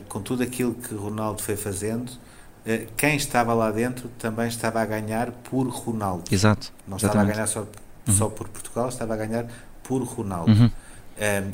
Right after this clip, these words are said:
Speaker 1: e nesta altura, Ronaldo passou para um patamar onde todos os que estão lá dentro, eh,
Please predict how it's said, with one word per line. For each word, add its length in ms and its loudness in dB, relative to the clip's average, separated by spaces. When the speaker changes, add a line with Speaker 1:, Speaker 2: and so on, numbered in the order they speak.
Speaker 1:
e 100 0
nesta 420 0
altura, 480 0
Ronaldo 500 -2
passou 280 -4
para 260 0
um 80 -4
patamar 640 0
onde 380 2
todos 420 2
os 120 -2
que 60 -6
estão 240 -2
lá 100 4
dentro, 520 -2
eh, 540 4